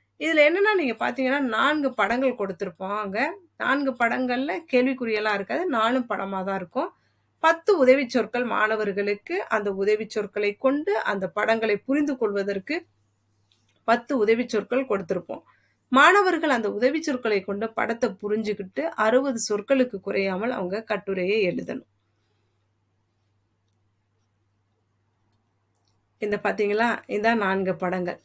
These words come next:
இந்த நான்கு படங்களை மாணவர்கள் ஒன்றோடு ஒன்று தொடர்பு படுத்தி எழுதிக்கிட்டு போகணும்.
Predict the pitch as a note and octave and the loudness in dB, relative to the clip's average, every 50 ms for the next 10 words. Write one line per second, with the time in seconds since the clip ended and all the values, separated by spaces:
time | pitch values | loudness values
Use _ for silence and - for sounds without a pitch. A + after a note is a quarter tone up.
0 | _ - G#3+ G#3+ A3 G#3+ G#3+ A3 A#3 B3 C#4 D4+ D#4 C#4+ C#4 A#3 - G#3+ G3+ A3+ | _ -8 -6 -2 -2 0 2 2 4 4 4 4 2 0 -2 0 0 0 2 2
1 | A#3+ A#3+ A#3+ A#3 A3 B3 D#4 F#4 E4+ - A3 G#3 G#3+ G#3+ A#3 B3+ A#3 A3+ A3 G#3+ | 0 0 0 0 2 2 0 0 -2 -2 0 2 4 4 4 4 2 2 0 0
2 | B3+ C#4+ D4 - G3+ G3+ G#3 F#3 - A#3+ B3 B3+ B3 A3+ F#3+ F#3 F#3+ F#3+ G#3+ G3+ | 0 -2 -2 -2 -2 -2 -2 -2 0 4 4 6 4 4 0 -2 -2 -2 -4 -4
3 | - - G3 F#3+ G3 G#3+ A3 A3+ B3 B3 A#3+ G#3+ F#3 F#3+ F#3+ - A3+ F#3+ F#3+ F#3 | -2 -2 -2 0 0 0 0 0 -2 -2 0 -2 -2 -2 -2 0 -2 -2 0 -2
4 | F#3+ F#3+ F3 - F3 F3 F#3 F3+ F3 F#3+ G3 A#3 D4+ F4 - | -4 -6 -4 -6 -6 -4 -4 -4 -4 -2 -2 -2 -2 -4 -6